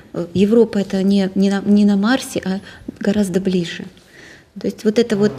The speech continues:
э, почувствовать себя частью целого, да, и равноправной, равноценной частью целого, мне кажется, что это очень важно для потом становления будущей личности, ну и вообще успешного человека.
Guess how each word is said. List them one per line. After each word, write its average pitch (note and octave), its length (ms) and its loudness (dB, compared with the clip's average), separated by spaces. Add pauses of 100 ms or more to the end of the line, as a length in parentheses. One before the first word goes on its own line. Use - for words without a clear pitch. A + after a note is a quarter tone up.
(100)
э, F#3+ 300 0 (260)
почувствовать G#3+ 500 -2
себя G#3 200 0
частью G#3 400 -2
целого, A#3 500 0
да, G#3 260 0 (120)
и G3 240 0 (440)
равноправной, G#3 840 2
равноценной G3+ 640 2
частью F#3+ 420 -4
целого, F#3 340 -4
мне G3+ 180 2
кажется, G#3 340 -4
что - 200 -8
это G3+ 160 -4
очень G#3 220 -4
важно G#3+ 400 0
для F#3+ 300 -2 (440)
потом G#3 320 0
становления G3 640 0
будущей F#3+ 400 -6
личности, F#3+ 720 -6 (360)
ну G#3+ 100 2
и G#3 40 2
вообще A3 360 2 (200)
успешного A3 560 0
человека. F#3+ 580 -6